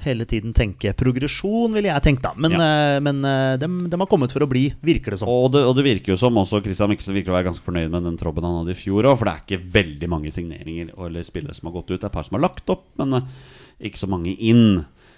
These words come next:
Speaker 2: Ehm, player to watch her. Begynner med deg, Petter.
Speaker 1: Ja, det begynner med meg.
Speaker 2: Ja.
Speaker 1: Jeg trekker fram Oskar Sivertsen.
Speaker 2: Ja, riktig.
Speaker 1: Ung spiss, har allerede debutert. Jeg tror, lurer på om han debuterte i Eliteserien som seksten-åring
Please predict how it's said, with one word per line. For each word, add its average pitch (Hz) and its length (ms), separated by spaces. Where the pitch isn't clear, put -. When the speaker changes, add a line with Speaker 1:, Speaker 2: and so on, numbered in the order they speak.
Speaker 2:
Ehm, 131 800
player 98 380
to 123 80
watch - 280
her. - 180
Begynner 92 200
med 82 40
deg, 80 160
Petter. - 220
Speaker 1:
Ja, 165 120
det 165 100
begynner 160 180
med 170 160
meg. 185 40
Speaker 2:
Ja. 107 120
Speaker 1:
Jeg 165 240
trekker 160 220
fram 170 200
Oskar 156 340
Sivertsen. 143 480
Speaker 2:
Ja, 151 180
riktig. 359 300
Speaker 1:
Ung 156 240
spiss, - 560
har 143 280
allerede 143 400
debutert. 135 540
Jeg 151 80
tror, 160 100
lurer 143 140
på 131 80
om 160 80
han 160 80
debuterte 143 500
i 131 80
Eliteserien 110 480
som 139 140
seksten-åring 113 680